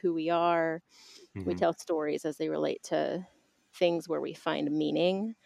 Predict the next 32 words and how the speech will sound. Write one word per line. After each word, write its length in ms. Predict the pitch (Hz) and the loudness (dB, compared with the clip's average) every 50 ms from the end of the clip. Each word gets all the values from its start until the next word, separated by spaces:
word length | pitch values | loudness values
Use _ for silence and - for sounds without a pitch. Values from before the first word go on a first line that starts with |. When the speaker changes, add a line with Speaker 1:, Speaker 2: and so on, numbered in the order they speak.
| - - - - - - _ _ _ | -20 -20 -20 -20 -20 -20 _ _ _
Speaker 1:
Um, 320 | 175 156 151 151 147 151 156 | -2 -2 0 0 -2 -2 -2
and 140 | 160 180 | -2 -4
so 420 | - - 170 165 160 151 151 151 156 | -4 0 2 4 4 4 2 0 -2
stories 600 | - - - - - 233 233 233 208 190 185 175 | -6 -10 -8 4 6 8 8 8 8 6 4 2
are 260 | - - 160 151 151 | 2 0 2 2 2
one 180 | 151 160 160 160 | 0 0 0 0
of 60 | 160 | 0
the 80 | 160 156 | 0 0
ways 280 | 156 147 147 156 160 | 0 0 0 -2 -2
in 60 | 160 160 | -4 -6
which 200 | - - - - | -6 -8 -8 -8
we 420 | - - - - - - 185 180 - - _ _ _ _ _ _ _ _ _ _ _ _ _ _ _ _ _ _ _ _ _ _ _ _ _ _ _ _ _ _ - _ | -8 -6 -6 -6 -6 -8 -8 -10 -14 -20 _ _ _ _ _ _ _ _ _ _ _ _ _ _ _ _ _ _ _ _ _ _ _ _ _ _ _ _ _ _ -14 _
communicate, 1080 | - 226 196 180 175 175 175 175 - 180 156 151 143 135 - _ _ - - - - _ _ | 2 2 4 4 4 2 2 2 2 0 0 2 0 -2 -4 _ _ -20 -20 -20 -20 _ _
um, 520 | - 147 143 - - - - - 175 185 185 - - - - - - _ _ _ _ _ _ _ _ _ _ _ _ _ _ _ _ _ _ _ - - | -8 -8 -6 -6 -8 -8 -8 -8 -10 -10 -12 -16 -20 -20 -20 -20 -20 _ _ _ _ _ _ _ _ _ _ _ _ _ _ _ _ _ _ _ -16 -12
I 60 | 190 | -8
don't 120 | 196 208 233 | -2 0 4
know, 120 | 269 254 | 4 4
what 160 | - 185 - | 6 4 4
we 60 | - 175 | 2 0
care 220 | - - 202 220 | 0 0 2 2
about. 300 | 208 - - - - - _ - - - - - - _ _ _ _ _ - _ _ - - - _ _ | 2 2 2 0 0 -2 _ -14 -20 -20 -20 -20 -20 _ _ _ _ _ -20 _ _ -20 -20 -20 _ _
So 220 | - - - - | -12 -8 -4 2
Speaker 2:
Yeah, 200 | - 104 87 80 - - | 2 2 2 2 0 -2
I'd 100 | 113 - | 0 4
say 120 | 139 135 | 4 4
that's, 200 | 123 123 120 - | 4 4 2 2
like, 160 | 120 110 98 - _ _ _ _ _ _ _ _ | 0 0 0 -2 _ _ _ _ _ _ _ _
a 80 | 107 101 | 0 0
perfect 420 | - - - 104 95 - 101 87 101 | 2 2 0 0 2 0 -2 -4 -4
explanation. 720 | 95 - - _ 92 87 85 82 82 - 95 92 87 87 _ _ _ _ _ _ | -6 -6 -6 _ -6 -4 -4 -4 -6 -6 -10 -12 -12 -14 _ _ _ _ _ _
Uh, 180 | 156 156 - - | -12 -10 -10 -6
so 280 | - - 92 82 82 | -4 -4 -4 -4 -6